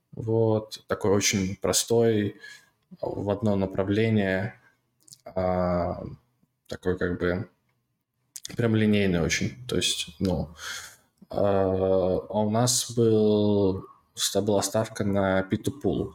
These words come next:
то есть, а, pool-based lending, когда, а, борроверы как бы берут займы у протокола, а протокол как бы создаёт пулы для депозитов.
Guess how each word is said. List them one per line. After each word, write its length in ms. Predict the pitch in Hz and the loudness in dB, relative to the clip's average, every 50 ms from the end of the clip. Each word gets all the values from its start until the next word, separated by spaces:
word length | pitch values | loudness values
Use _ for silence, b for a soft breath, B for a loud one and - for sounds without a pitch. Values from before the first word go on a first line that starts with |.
| _ - | _ -4
то 80 | - 90 | -2 -2
есть, 400 | 92 90 - - - - - - | 0 0 0 -2 -2 -2 -2 0
а, 380 | - 90 90 90 90 90 - - _ - B B B B B B B B - | 2 2 4 2 2 0 -4 -12 _ -20 B B B B B B B B -2
pool-based 480 | - 120 107 - 98 90 87 - - - | 0 0 0 2 0 0 0 0 0 0
lending, 380 | 113 120 135 131 131 113 104 104 - - - - - | 2 2 2 2 2 0 0 -2 -4 -8 -12 -10 -6
когда, 600 | - 90 85 - - 95 92 92 92 95 101 - - _ _ _ _ _ _ _ _ _ _ _ _ _ _ _ _ _ - - - - - _ - - - - - | -6 -6 -6 -2 -2 0 0 0 0 -2 -4 -4 -8 _ _ _ _ _ _ _ _ _ _ _ _ _ _ _ _ _ -20 -20 -20 -20 -20 _ -8 -6 -6 -6 -2
а, 300 | 107 104 101 101 98 95 | -2 0 2 2 2 0
борроверы 560 | 92 92 - 117 113 107 104 98 101 95 92 | 0 0 0 0 2 2 2 2 2 0 0
как 240 | 90 - 95 92 92 | 0 -2 -2 -2 0
бы 300 | 87 98 95 95 92 92 | 0 2 2 2 0 0
берут 320 | 98 - 104 101 98 98 101 | -2 -2 0 0 0 0 2
займы 400 | 104 101 101 98 95 92 92 90 | 0 2 2 2 2 2 0 0
у 40 | |
протокола, 600 | - - 95 85 - - - - 139 156 156 123 | -2 -4 -4 -4 -4 -4 0 0 2 2 4 2
а 20 | 98 | 2
протокол 540 | - - 95 - - - - - 113 107 104 | 0 -2 -4 -2 -2 -6 -2 0 0 0 0
как 220 | - 95 95 95 | -2 -4 -4 -2
бы 80 | 92 87 | -2 -2
создаёт 460 | - - 90 90 95 92 95 - - | 0 -2 -2 0 0 0 -2 -2 -4
пулы 420 | - 104 95 98 107 107 110 104 | -4 -2 0 2 2 4 2 2
для 420 | - - 92 92 90 90 85 90 87 | 0 0 -2 0 0 2 0 0 0
депозитов. 800 | - - - - 87 92 90 - - - - 80 - - - | -2 -6 -6 -2 -2 -2 -2 -4 -6 -6 -4 -4 -4 -6 -12